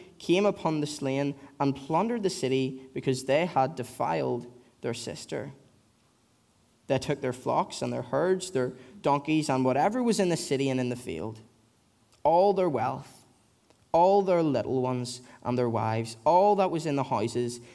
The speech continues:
they captured and plundered. Then Jacob said to Simeon and Levi, "You have brought trouble on me by making me stink to the inhabitants of the land,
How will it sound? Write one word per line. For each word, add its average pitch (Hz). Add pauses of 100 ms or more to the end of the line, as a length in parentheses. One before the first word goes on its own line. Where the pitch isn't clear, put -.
(140)
they 120
captured 151 (440)
and 113
plundered. 110 (2500)
Then 127
Jacob 143
said 131
to -
Simeon 135
and 117
Levi, 117 (360)
"You 143
have 143
brought 139
trouble 147
on 151
me 131
by 120
making 120
me 117
stink -
to -
the 117
inhabitants 117
of 110
the 101
land, 107